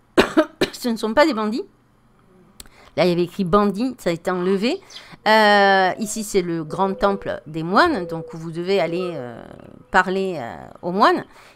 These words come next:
Ici, vous avez Iwasaki, qui est le village du bois. Et ici, ou Segi, je ne sais plus, euh, l'un ou l'autre. Enfin, vous avez un village spécialisé dans le minerai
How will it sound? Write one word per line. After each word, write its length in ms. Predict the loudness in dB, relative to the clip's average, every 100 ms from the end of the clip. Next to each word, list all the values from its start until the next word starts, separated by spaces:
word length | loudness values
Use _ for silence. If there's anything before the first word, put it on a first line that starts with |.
| -6
Ici, 300 | -6 -4 -6
vous 160 | 0
avez 240 | 0 0 -4
Iwasaki, 680 | -4 -2 -2 -2 -6 -6 -10
qui 140 | -6
est 20 | -8
le 80 |
village 480 | -6 -2 -2 -2 -6 -16
du 200 | -16 -12
bois. 320 | -4 -4 -4 _ _ _ _
Et 60 | -4
ici, 440 | -4 -4 -10 -12 -12
ou 120 | -12
Segi, 420 | -8 -8 -6 -10 -12
je 120 | -8
ne 100 | -8
sais 100 | -8
plus, 260 | -14 -14 -14 -10
euh, 100 | -4
l'un 160 | -2 -2
ou 60 |
l'autre. 260 | -2 -4 -6
Enfin, 200 | -8 -8
vous 140 | -6 -4
avez 140 | -2
un 80 | -4
village 300 | -4 -4 -6
spécialisé 640 | -12 -8 -4 -4 -4 -8
dans 100 | -6
le 40 |
minerai 420 | -6 -6 -4 -4